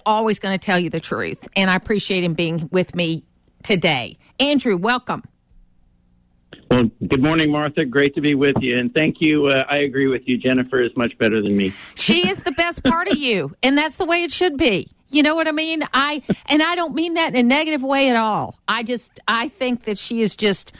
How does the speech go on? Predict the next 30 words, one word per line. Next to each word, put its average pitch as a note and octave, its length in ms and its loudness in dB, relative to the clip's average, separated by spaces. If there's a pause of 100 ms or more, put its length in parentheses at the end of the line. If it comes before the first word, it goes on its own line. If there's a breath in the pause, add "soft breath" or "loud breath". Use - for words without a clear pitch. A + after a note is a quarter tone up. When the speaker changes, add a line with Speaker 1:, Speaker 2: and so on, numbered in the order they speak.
(420 loud breath)
Speaker 1:
you A#3 120 4
know, G#3+ 180 0
I A3+ 140 -2
just A3+ 200 -6
love G#3+ 220 0
being G3 180 0
around D#3+ 360 -2
her. G2 200 -8
But B3+ 160 -2
anyway, B3+ 600 2 (580 soft breath)
I D#4 180 0
don't E4 140 -2
know C#4 120 2
how C4+ 180 0
you G#3+ 160 0
do G3+ 160 2
what F#3+ 180 -2
you F#3 60 -4
do, F#3 280 2
and E3+ 120 0
I F3 60 0
know F#3+ 220 2
it's E3 120 -6
because F#3+ 340 -4
you've E3+ 120 -6
got F3 260 -2
great E3+ 320 -2
support E3 420 -4
at - 80 -4
home, D#3 360 -2